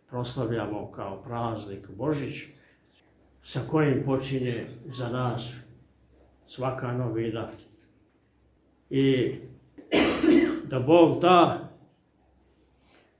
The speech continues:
da neprestano napredujemo u toj punoći nove stva-, iskustva nove stvarnosti otkrivene kroz Božić,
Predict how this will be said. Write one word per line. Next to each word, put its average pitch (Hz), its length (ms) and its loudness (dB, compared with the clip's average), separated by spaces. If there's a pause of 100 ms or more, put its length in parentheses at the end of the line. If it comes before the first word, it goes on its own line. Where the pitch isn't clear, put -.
(220)
da 135 80 -2
neprestano 147 840 4
napredujemo 135 1120 2
u 131 100 -8 (100)
toj 151 300 2
punoći 135 540 0
nove 151 340 2
stva-, 123 560 -4 (540)
iskustva 170 680 4 (340)
nove 131 400 2 (640)
stvarnosti 131 720 -4
otkrivene 113 880 -6 (600)
kroz 107 320 -8
Božić, 151 460 0